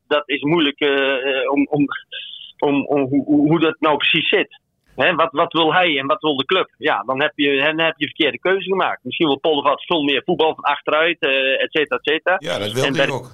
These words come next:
Speaker 2: Dat wilde hij ook, Ernie. Dat zeg je helemaal goed.
Speaker 1: Ja.
Speaker 2: Hij, hij, hij is vrij, eh, eh, behoudend, eh,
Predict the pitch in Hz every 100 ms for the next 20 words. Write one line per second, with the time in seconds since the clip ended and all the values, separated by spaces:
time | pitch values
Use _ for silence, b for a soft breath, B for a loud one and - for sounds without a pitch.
0 | - 104 117 139 160 147 131 131 120 107
1 | 104 - 117 117 113 120 113 156 160 120
2 | 113 113 110 98 92 90 101 104 98 110
3 | 113 110 107 104 98 95 90 92 95 87
4 | 82 85 b b b b - 101 92 110
5 | 123 123 120 117 - - 98 95 92 92